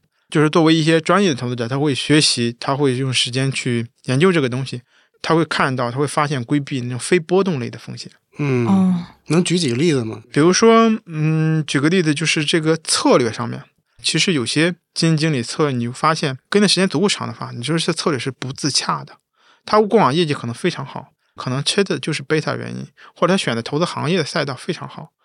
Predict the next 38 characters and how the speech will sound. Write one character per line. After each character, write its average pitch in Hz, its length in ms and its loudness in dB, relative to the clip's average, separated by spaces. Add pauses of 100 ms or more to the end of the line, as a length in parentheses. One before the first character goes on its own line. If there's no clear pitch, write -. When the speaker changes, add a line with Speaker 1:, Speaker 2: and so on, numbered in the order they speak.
(220)
Speaker 1:
但 175 120 0
实 165 140 0
际 208 80 2
上 170 160 2
你 120 60 -6
会 113 60 -12
发 147 160 -4
现 139 80 -4
他 143 120 -6
的 143 180 -2
底 127 140 -4
层 143 160 -2
策 - 260 0
略 135 120 2
都 117 60 -4
是 123 120 -6
有 117 80 -2
问 127 200 -6
题 - 180 -14
的。 - 100 -18 (500)
这 285 160 4
个 131 240 2
如 135 160 2
果 156 140 4
是 139 260 -4
一 127 80 -4
个 131 60 -6
很 120 160 -4
专 156 260 0
业 170 240 2
的 113 160 -6
一 117 120 -6
个 120 160 -6
投 - 180 -10
资 120 140 -6
人 110 180 -10
的 131 80 -12
话， - 240 -8